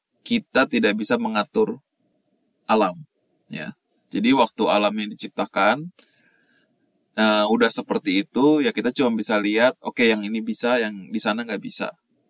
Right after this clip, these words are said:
Dan itu sama halnya dengan tenaga angin, di mana kita, di mana Indonesia tidak mem-, tidak terlalu memiliki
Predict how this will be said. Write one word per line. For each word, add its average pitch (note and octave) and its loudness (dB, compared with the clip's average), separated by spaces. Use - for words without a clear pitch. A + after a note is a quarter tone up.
Dan - 2
itu - 0
sama A#2+ 2
halnya A2+ -2
dengan G#2 -6
tenaga - -6
angin, - -4
di - 2
mana - -2
kita, C3 4
di A#2 2
mana C3 2
Indonesia A2+ 0
tidak A#2 0
mem-, G#2 -4
tidak - -2
terlalu A2 2
memiliki G#2+ -4